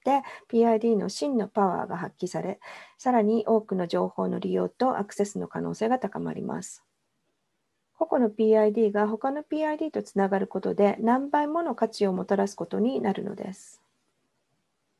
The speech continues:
ピーアイディー同士をつないで、このようなピーアイディーグラフができます。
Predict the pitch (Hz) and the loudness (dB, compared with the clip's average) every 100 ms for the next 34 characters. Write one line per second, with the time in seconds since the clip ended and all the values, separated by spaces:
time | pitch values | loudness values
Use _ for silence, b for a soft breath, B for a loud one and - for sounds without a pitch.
0 | _ _ _ _ _ _ _ b b b | _ _ _ _ _ _ _ b b b
1 | b b _ _ 302 320 320 330 320 320 | b b _ _ 2 4 2 0 -2 2
2 | 330 320 208 202 196 185 185 185 226 226 | 2 2 -2 -2 0 0 0 4 4 4
3 | 233 247 262 208 208 254 285 294 294 294 | 2 2 0 -2 -2 -4 -2 -2 -4 -2
4 | 302 262 214 - - - - - 185 - | 0 0 -2 -4 -6 -6 -8 -8 -8 -16